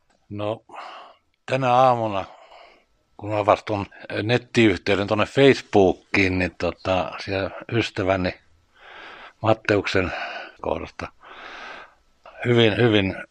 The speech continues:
hyvän ja herättävän aamuherätyksen sain siinä. Ja toivoisin, että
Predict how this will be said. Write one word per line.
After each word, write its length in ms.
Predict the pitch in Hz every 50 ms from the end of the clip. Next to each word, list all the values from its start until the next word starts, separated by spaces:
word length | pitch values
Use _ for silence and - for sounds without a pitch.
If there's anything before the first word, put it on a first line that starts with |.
| - -
hyvän 420 | 107 104 107 101 95 92 92 - - -
ja 160 | 92 95 87
herättävän 640 | 85 92 98 95 87 - _ - 85 78 80 78 78 - _ _ _ - - - - -
aamuherätyksen 840 | 110 104 95 95 90 80 92 92 87 82 - 82 - - 85 80 78
sain 260 | - - 82 82 78
siinä. 320 | - - 85 82 80 78
Ja 180 | 80 - - - _ _ _ _ - - - - - - - - - - - - - _ _ _ _ _ _ _ _ _ _ _
toivoisin, 440 | - 113 117 110 104 104 95 - 101
että 240 | 95 - - - 87